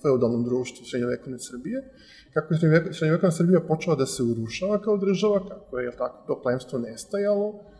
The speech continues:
kao društveni sloj, nestajali su i znanja, veštine, e, e, nestajala je i ljubav prema, prema određenom piću, e, i tako da je vino počelo da bledi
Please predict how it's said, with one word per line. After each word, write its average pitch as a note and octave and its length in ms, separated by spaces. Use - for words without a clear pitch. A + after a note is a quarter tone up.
kao F3+ 140
društveni F#3 420
sloj, F#3 400
nestajali D#3 500
su C#3 280
i A#2+ 40
znanja, D#3 760
veštine, D#3+ 920
e, D3+ 60
e, D#3 80
nestajala D3 500
je C#3+ 360
i C#3 40
ljubav E3+ 560
prema, D#3+ 480
prema D3+ 220
određenom D3+ 500
piću, E3 360
e, D3 40
i C#3+ 120
tako D#3 220
da E3+ 100
je D#3 60
vino F3+ 340
počelo E3+ 260
da D3 100
bledi C3+ 720